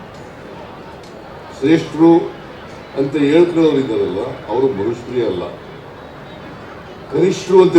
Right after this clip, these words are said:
ಬೇರೆಯವ್ರನ್ನ ಕರೀತಾರಲ್ಲ, ಅವರು ಮಾನವರು ಅಲ್ವೇ ಅಲ್ಲ. ನಾವೆಲ್ಲ ಮನುಷ್ಯರು ಮೂಲತಃ.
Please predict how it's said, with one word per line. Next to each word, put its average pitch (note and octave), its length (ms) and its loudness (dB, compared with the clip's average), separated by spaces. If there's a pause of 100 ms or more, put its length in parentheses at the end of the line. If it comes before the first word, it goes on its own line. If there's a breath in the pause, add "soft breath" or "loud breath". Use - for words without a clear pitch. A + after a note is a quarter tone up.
(120)
ಬೇರೆಯವ್ರನ್ನ E3+ 480 12 (120)
ಕರೀತಾರಲ್ಲ, D#3 580 12 (1000)
ಅವರು D#3+ 260 12 (560)
ಮಾನವರು C#3+ 480 12
ಅಲ್ವೇ C3 340 12 (220)
ಅಲ್ಲ. C3+ 140 12 (1300)
ನಾವೆಲ್ಲ C3 280 6 (120)
ಮನುಷ್ಯರು D3 340 6 (100)
ಮೂಲತಃ. - 360 2